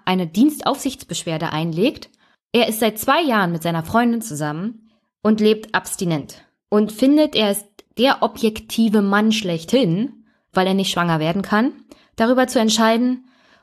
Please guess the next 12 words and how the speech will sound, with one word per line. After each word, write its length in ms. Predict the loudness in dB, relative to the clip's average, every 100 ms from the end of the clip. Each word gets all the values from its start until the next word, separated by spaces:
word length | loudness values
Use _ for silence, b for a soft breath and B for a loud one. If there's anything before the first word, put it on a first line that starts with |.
| b
ob 160 | -4 0
Ärztinnen 400 | -2 0 0 0
und 100 | 0
Ärzte 300 | -2 -2 -6
Frauen 360 | -2 0 2
informieren 500 | 0 -2 0 2 0
dürfen 240 | 0 -4 -6
zum 160 | -10
Thema 240 | -6 -4 -4
Schwangerschaftsabbruch. 960 | -4 -8 -6 -8 -8 -12 -8 -8 -8 -10 B B B B B B B B B B B B _
Ich, 400 | 0 0 -4 -10 -10 _ _ -6
pff, 160 | B